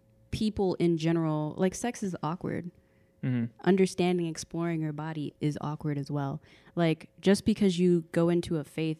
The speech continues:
Speaker 1: doesn't mean you don't, again, bring that baggage <laughs> into your faith with you, you know? So, yeah, of course. I mean, even when I was learning about, when I, like, I think in, when I grow, grew up, it was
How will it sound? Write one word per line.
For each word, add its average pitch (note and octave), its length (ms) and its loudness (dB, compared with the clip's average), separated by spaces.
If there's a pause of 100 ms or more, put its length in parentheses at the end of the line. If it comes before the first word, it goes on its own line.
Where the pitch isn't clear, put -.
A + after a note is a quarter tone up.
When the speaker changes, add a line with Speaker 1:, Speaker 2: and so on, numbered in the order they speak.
Speaker 1:
doesn't D#3+ 340 0
mean D#3 460 2
you D#3 140 0
don't, D#3 280 -2
again, D#3 560 2
bring D#3+ 420 4
that D3 300 -6
baggage C#3+ 720 -4 (380)
<laughs> - 380 -20
into G3+ 380 12
your F3+ 220 8
faith D#3+ 400 2
with D3+ 300 -2
you, C3+ 340 0
you F3 160 8
know? D#3 320 6 (580)
So, E3+ 460 -4
yeah, D#3+ 420 -2
of D#3+ 120 -12
course. D#3 300 0
I G3 60 2
mean, G3+ 240 4
even C4 240 2
when B3 100 -2
I G#3+ 100 0
was G3 140 0
learning F3+ 200 2
about, D#3+ 400 -2 (960)
when F#3 140 6
I, F3+ 180 6
like, E3+ 200 0
I E3+ 80 0
think F#3+ 280 2
in, D#3+ 520 0
when E3 120 0
I E3+ 140 0
grow, G3 260 0
grew G3 260 -2
up, G3+ 140 -2
it E3+ 100 2
was D#3+ 680 -2